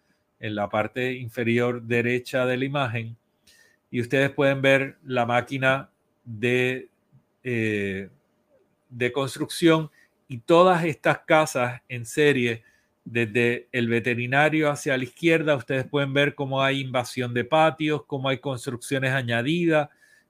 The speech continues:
cómo hay impermeabiliz-, impermeabilización de, de patios u-, con terrazas, etcétera, lo que hace que aquí se haya alterado todos los modelos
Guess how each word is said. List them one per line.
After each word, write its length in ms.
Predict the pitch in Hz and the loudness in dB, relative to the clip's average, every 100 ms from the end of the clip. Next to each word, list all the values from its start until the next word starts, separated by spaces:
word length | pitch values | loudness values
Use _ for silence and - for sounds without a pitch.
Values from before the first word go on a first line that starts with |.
| - | -2
cómo 260 | 147 156 | 2 6
hay 180 | 151 147 | 6 4
impermeabiliz-, 920 | 147 131 135 127 127 123 120 120 - _ | -2 -2 -2 0 -2 -2 -4 -6 -10 _
impermeabilización 1700 | 131 127 120 127 117 120 120 120 117 - 117 - - 135 139 143 147 139 | -8 -8 -4 -2 -2 0 -2 -2 -4 -4 -4 -4 -2 2 2 -2 -12 -16
de, 600 | 120 123 120 113 117 - | -4 0 0 -2 -4 -10
de 160 | 117 113 | -2 -2
patios 800 | - 139 156 156 147 139 117 _ _ | 2 2 2 0 -2 -2 -4 _ _
u-, 140 | 135 117 _ _ _ | -12 -12 _ _ _
con 300 | - 123 113 | -4 -2 -2
terrazas, 720 | - 113 117 143 165 - 156 143 | -2 -2 4 4 4 0 0 0
etcétera, 600 | 143 196 170 165 175 180 - _ - _ - | -2 -2 0 2 0 -2 -12 _ -20 _ -2
lo 280 | 131 147 | 2 2
que 200 | 151 170 | 4 4
hace 540 | 151 165 - 180 165 - _ | 4 4 0 -2 -4 -6 _
que 380 | - 139 135 - _ _ - | -2 0 0 -2 _ _ -2
aquí 380 | 123 - 147 | -2 -2 -6
se 220 | 147 170 147 | -2 2 4
haya 280 | 139 156 | 4 4
alterado 640 | 156 139 160 147 139 156 151 | 2 0 0 2 2 0 -2
todos 280 | 139 143 156 | -4 -2 -2
los 140 | 156 | -2
modelos 600 | 143 135 135 151 151 131 | -2 0 2 2 0 -4